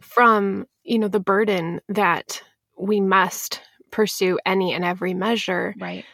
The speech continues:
Speaker 1: Um, when, when you look at it and say, "No, God has been sovereign in this, and, and he is going to care for us in life and in death."
Speaker 2: Mm-hmm.
Speaker 1: And, you know, "Precious in the sight of the Lord is the death of his saints."
Speaker 2: Yeah,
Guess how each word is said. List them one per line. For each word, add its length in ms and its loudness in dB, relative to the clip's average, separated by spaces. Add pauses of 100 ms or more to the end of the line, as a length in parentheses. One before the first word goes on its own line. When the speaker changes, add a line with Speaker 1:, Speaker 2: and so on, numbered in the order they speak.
(160)
Speaker 1:
Um, 300 0
when, 240 0
when 180 0
you 160 0
look 240 -2
at 100 -2
it 140 -4
and 120 -2
say, 220 -4
"No, 140 -4
God 200 0
has 120 -2
been 160 -4
sovereign 420 0
in 100 -4
this, 400 -6 (140)
and, 360 -4 (640)
and 200 0
he 260 2
is 160 2
going 280 0
to 500 -4 (280)
care 240 0
for 200 2
us 200 0
in 160 -2
life 260 0
and 200 0
in 140 -2
death." 240 -4
Speaker 2:
Mm-hmm. 260 -8
Speaker 1:
And, 260 -2
you 60 -6
know, 100 -4
"Precious 460 0
in 140 0
the 80 -2
sight 240 -6
of 100 -6
the 140 -6
Lord 260 -6
is 180 -10
the 120 -12
death 240 -8
of 80 -14
his 160 -10
saints." 320 -8
Speaker 2:
Yeah, 160 -6